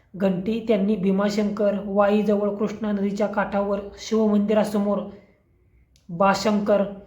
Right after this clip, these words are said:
मंदिर, ओंकारेश्वर मंदिर आणि रामलिंग मंदिर येथे अर्पण केल्या होत्या. मित्रांनो, ही आहे घंटीची मागली कथा, पूर्ण कथा. भीमाशंकर ज्योतिर्लिंगाचा विषय असा आहे मित्रांनो, की प्राचीन कथेनुसार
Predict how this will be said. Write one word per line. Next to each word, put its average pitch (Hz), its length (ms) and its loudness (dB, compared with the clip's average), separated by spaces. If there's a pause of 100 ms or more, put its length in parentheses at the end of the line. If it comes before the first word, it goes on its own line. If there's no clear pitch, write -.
(340)
मंदिर, 202 560 -2 (140)
ओंकारेश्वर 208 640 0
मंदिर 196 380 -2
आणि 208 380 -2 (400)
रामलिंग 208 640 2
मंदिर 208 400 2
येथे 208 380 -4
अर्पण 196 420 -2
केल्या 190 260 0
होत्या. 151 320 -6 (840)
मित्रांनो, 180 600 -2
ही 247 160 2
आहे 214 220 4
घंटीची 226 840 0
मागली 208 420 2 (300)
कथा, 208 320 0 (460)
पूर्ण 247 240 0
कथा. 185 320 0
भीमाशंकर 226 640 0
ज्योतिर्लिंगाचा 233 720 0
विषय 220 260 -2
असा 214 280 0
आहे 208 100 4
मित्रांनो, 196 460 -2 (360)
की 226 60 -10
प्राचीन 226 460 -2
कथेनुसार 220 640 0